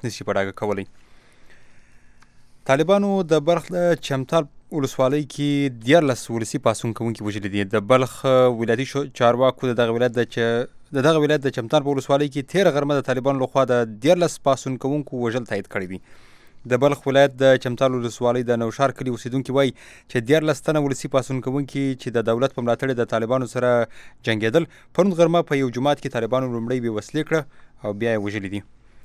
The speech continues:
په لبنان کې د سوریې د مهاجرینو په یو کامپ کې اور لګېدلی، یو کس پکښې مړ شوی دی. دغه کامپ د بیروت څخه د یو ساعت په مسافت باندې پروت دی. اسوسییټډ پریس خبري اژانس ویل دي چې د سلو څخه زیاتې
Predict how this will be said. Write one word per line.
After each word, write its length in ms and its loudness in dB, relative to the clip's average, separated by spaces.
په 240 4
لبنان 380 2
کې 100 0
د 160 0
سوریې 280 0
د 120 0
مهاجرینو 420 0
په 100 2
یو 80 0
کامپ 240 0
کې 120 -6
اور 320 2
لګېدلی، 380 0
یو 180 2
کس 160 -6
پکښې 300 -10
مړ 60 -4
شوی 200 0
دی. 80 -4
دغه 180 0
کامپ 220 -2
د 100 0
بیروت 220 -2
څخه 340 -4
د 120 0
یو 120 -4
ساعت 240 0
په 80 -6
مسافت 460 -6
باندې 260 -4
پروت 240 -16
دی. 40 -14
اسوسییټډ 580 -4
پریس 240 0
خبري 240 0
اژانس 260 -4
ویل 140 -4
دي 200 -4
چې 140 -10
د 120 -2
سلو 200 -4
څخه 120 -6
زیاتې 180 0